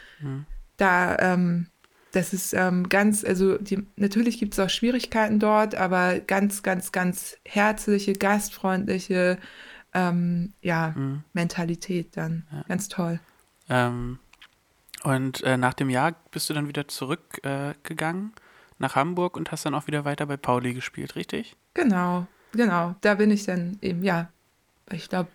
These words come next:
Speaker 2: war ich damals schon Kapitänin dann, war irgendwann dann, ja.
Speaker 1: Warst du da dann schon in der Frauenmannschaft oder
Speaker 2: Ja.
Speaker 1: war das noch die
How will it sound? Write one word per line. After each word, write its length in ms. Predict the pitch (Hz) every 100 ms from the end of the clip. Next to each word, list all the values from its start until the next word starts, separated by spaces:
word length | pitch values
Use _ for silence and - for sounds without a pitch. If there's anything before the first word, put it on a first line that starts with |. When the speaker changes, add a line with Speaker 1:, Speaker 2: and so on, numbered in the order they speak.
| -
Speaker 2:
war 140 | 190
ich 60 | 180
damals 300 | 185 196 196
schon 100 | 202
Kapitänin 600 | 185 185 - 226 262 262
dann, 380 | 247 240 233 226 - - _ _ _
war 160 | 196 202
irgendwann 500 | 208 214 214 202 202
dann, 420 | 196 190 190 190 - _ - - - - - _ _ _ _ _
ja. 320 | 175 170 160 160
Speaker 1:
Warst 220 | 131 -
du 40 |
da 100 | 143
dann 160 | 139 143
schon 180 | - 143
in 60 |
der 100 | 143
Frauenmannschaft 720 | 135 - 175 214 226 - 208 226
oder 120 | 240
Speaker 2:
Ja. 80 | 196
Speaker 1:
war 80 |
das 140 | 165 175
noch 140 | 147
die 160 | -